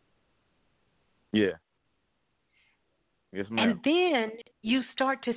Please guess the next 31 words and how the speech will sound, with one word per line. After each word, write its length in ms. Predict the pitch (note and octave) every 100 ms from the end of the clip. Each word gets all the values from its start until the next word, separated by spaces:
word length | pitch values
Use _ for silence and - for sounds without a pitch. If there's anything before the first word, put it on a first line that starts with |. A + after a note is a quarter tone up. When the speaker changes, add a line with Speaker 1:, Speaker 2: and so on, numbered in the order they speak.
| -
Speaker 2:
see 280 | B3 C#4 C4
each 300 | G#3+ G#3 - G#3+
other 220 | G3+ G3+ F#3+ - _ _ -
holistically. 1120 | D4+ D4+ D4 D4+ G4+ - - - D#3 - - - _ _ -
That 200 | A#3+ C4+ A3
means, 380 | G3+ F3 D3+ D3
Speaker 1:
Mm-hmm. 140 | G#3 -
Speaker 2:
like 200 | F#3+ G3
you 120 | G#3
were 100 | F#3
talking 520 | E3+ G3+ G3 - D#3+ C#3+
about, 320 | D3 C#3 C#3 - -
you 80 | A3+
didn't 180 | B3+ A#3+
even 300 | A3 G#3+ G3
realize 720 | C4 D4+ F4 C4+ F#3 E3 E3 -
that 120 | F#3 -
you 100 | G3+
were 120 | F#3
tr-, 40 | - - -
you, 200 | F#3 G#3 -
you 200 | G3+ A3
were 180 | G3 F#3+ -
still 240 | A3 G#3
hurt 440 | F#3+ - E4+ C4 -
or 140 | F3+
traumatized 880 | F3 - D4 F#4+ A#3 F#3 D#3+ D#3 D#3 - - - -
from 180 | G#3+ G#3
your 140 | G3+
last 440 | F#3+ A#3+ F#4+ E4+ D#3+
relationship. 840 | D3+ C#3 B2 - - - - -